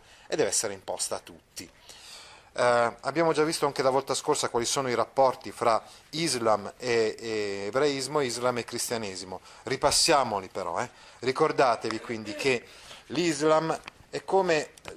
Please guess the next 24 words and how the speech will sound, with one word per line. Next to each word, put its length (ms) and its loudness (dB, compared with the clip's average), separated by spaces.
l'ultima, 840 2
eh, 460 2
delle 360 2
religioni 580 2
monoteiste 680 0
rivelate, 720 0
secondo 420 0
i 40 0
musulmani 560 2
ovviamente 640 -2
la 120 -4
più 140 -12
completa, 640 -2
no? 160 -2
E 120 -6
quindi 280 -8
che 140 -6
prende 420 0
tutti 540 -10
i 100 -12
pregi, 580 2
diciamo, 400 -2
delle 440 -4
religioni 640 -2